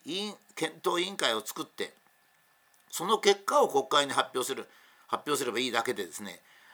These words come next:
毎日毎日国会を空転させて、あ、その、その間にずるずるずるずると日本の国力が落ちていくと、そういうのが現状ですからね。与党も野党もない。昨日講演しましたらね、あるお母さんが、「参政党ができてやっ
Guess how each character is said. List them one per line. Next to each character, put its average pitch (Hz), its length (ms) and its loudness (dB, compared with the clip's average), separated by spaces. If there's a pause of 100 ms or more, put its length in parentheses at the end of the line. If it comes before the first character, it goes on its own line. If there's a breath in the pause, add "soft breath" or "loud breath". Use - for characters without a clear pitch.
(100)
毎 185 280 4
日 196 120 0
毎 196 220 2
日 - 100 -6
国 160 220 -6
会 160 200 6
を 165 60 2
空 160 200 -6
転 156 220 -4
さ 143 120 0
せ 131 120 -4
て、 117 320 0 (420 soft breath)
あ、 107 140 -6
そ 165 120 -2
の、 196 280 0 (120)
そ 156 140 -4
の 175 100 8
間 175 260 6
に 165 100 -6
ず 131 120 -8
る 190 120 0
ず 165 140 -4
る 135 80 -2
ず 127 180 -4
る 196 60 -4
ず 180 100 -4
る 139 120 -4
と 123 140 -2
日 120 120 -6
本 160 200 -2
の 151 80 -6
国 156 300 -6
力 147 160 -6
が 117 80 0
落 - 160 0
ち - 40 -2
て - 120 0
い 98 60 -4
く - 100 -14
と、 - 180 -14 (240 soft breath)
そ 214 220 4
う - 20 4
い 262 40 -2
う - 20 -2
の 269 80 0
が 156 100 4
現 127 240 -4
状 123 140 0
で 117 80 -6
す - 100 -6
か - 80 -8
ら 85 80 -10
ね。 156 260 -2 (480 soft breath)
与 185 160 2
党 220 200 4
も 156 100 -2
野 160 140 2
党 170 160 0
も 127 120 -6
な 151 180 4
い。 - 80 -12 (200)
昨 135 260 -10
日 180 180 0
講 175 220 0
演 175 120 0
し 185 100 -2
ま 185 120 -4
し - 60 -2
た 123 100 -4
ら 101 100 -4
ね、 147 280 -6 (300 soft breath)
あ 135 120 0
る 147 80 2
お 135 60 0
母 160 220 4
さ 139 120 -2
ん 107 60 -6
が、 92 160 -10 (540 soft breath)
「参 170 220 2
政 - 280 0
党 175 140 -2
が 160 200 4
で 160 120 -2
き - 80 -10
て 110 200 -4
や 131 140 0
っ - 60 -10